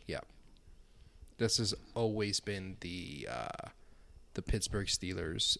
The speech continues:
M O is to give one running back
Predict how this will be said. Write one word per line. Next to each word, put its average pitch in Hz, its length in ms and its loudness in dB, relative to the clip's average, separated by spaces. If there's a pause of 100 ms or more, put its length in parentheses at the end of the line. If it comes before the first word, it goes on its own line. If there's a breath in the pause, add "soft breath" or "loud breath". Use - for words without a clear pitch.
(120)
M 98 220 -2
O 101 260 2
is 95 280 2
to 95 260 -2
give 92 400 -2
one 101 420 2
running 104 260 4
back 113 380 6